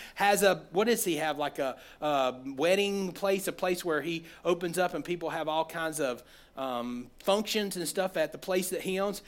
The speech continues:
and he's busy every single weekend. That's when his, the major part of his business is done, is on the weekends. So he goes to this church, works it on Monday night. It's still labor.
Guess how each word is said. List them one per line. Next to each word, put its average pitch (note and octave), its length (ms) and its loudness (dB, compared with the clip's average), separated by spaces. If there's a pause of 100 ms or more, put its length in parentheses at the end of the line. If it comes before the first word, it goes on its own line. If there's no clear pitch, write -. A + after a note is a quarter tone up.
(140)
and F3+ 120 -2
he's G#3 240 2
busy F3 520 0
every F3+ 280 2
single G3+ 320 0
weekend. A3+ 420 -2 (320)
That's - 160 -8
when G3 140 2
his, F#3 220 0 (260)
the E3 80 2
major F3 380 2
part G#3 260 2
of G#3 80 -2
his A3+ 180 0
business F#3+ 460 0
is A#2+ 160 -6
done, A2+ 260 -6 (380)
is C#3+ 120 -2
on F3 160 2
the G#3 60 4
weekends. G#3+ 540 2 (180)
So - 180 0
he A3 200 0
goes G#3+ 340 6
to A3 60 -2
this B3 180 0
church, G3+ 460 0 (180)
works F3 400 4
it G#3+ 100 4
on G3+ 140 2
Monday G3+ 300 4
night. A3+ 480 -2 (1700)
It's A#3 140 8
still D#4 380 6
labor. C#4+ 420 6